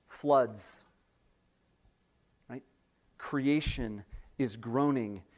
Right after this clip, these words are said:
You know what? This is not how God created it to be. It's not what God made the earth to function like. And the scriptures tell us that nature itself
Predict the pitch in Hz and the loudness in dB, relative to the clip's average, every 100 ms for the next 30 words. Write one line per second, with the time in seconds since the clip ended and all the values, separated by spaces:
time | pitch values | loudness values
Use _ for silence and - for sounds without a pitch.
0 | - 139 139 147 151 123 160 180 - 110 | -4 0 2 2 2 -2 -2 -2 -4 0
1 | 139 147 - - - - 139 127 147 127 | 2 2 0 -10 -6 0 0 2 2 2
2 | 110 - - 147 139 143 117 117 - - | -2 -12 -8 -2 0 0 -2 -8 -10 -20
3 | 117 147 139 98 _ _ _ _ _ _ | -8 -4 -4 -6 _ _ _ _ _ _
4 | _ _ _ _ - 151 - 170 202 156 | _ _ _ _ -12 -10 0 4 4 6
5 | 175 147 175 151 127 131 165 160 131 - | 6 6 2 2 2 2 4 4 0 -6
6 | - _ - 175 - 170 156 - 151 - | -20 _ 6 6 6 2 2 -4 -8 0
7 | 175 180 - 143 117 131 113 - - _ | 0 0 -2 -4 -2 -2 -4 -10 -16 _
8 | _ _ _ _ _ _ _ _ _ _ | _ _ _ _ _ _ _ _ _ _
9 | _ _ _ _ _ _ _ _ _ _ | _ _ _ _ _ _ _ _ _ _
10 | - 143 - - 196 - 208 - 185 170 | -4 -4 -2 -2 -2 0 -4 -2 0 4
11 | 156 151 - 147 135 139 175 190 175 170 | 2 2 0 0 2 2 2 0 -2 0
12 | - 139 - 170 165 170 | 0 -2 0 6 6 4